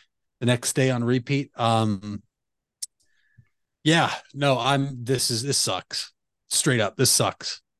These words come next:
I've never, this is why I hate being a Browns fan. This is why I can't get too optimistic after wins and I can't get too low after loss. This is just, it,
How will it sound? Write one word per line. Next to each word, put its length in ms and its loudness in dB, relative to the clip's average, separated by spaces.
I've 320 0
never, 260 4
this 340 2
is 80 2
why 500 4
I 120 0
hate 260 -2
being 180 -2
a 40 -4
Browns 320 -4
fan. 180 -4
This 140 -2
is 80 -2
why 240 2
I 60 0
can't 420 0
get 180 -2
too 220 0
optimistic 540 -2
after 240 -2
wins 420 2
and 160 -6
I 160 -8
can't 360 -2
get 300 -4
too 200 4
low 280 6
after 360 0
loss. 300 0
This 340 -2
is 80 -4
just, 400 -2
it, 240 -8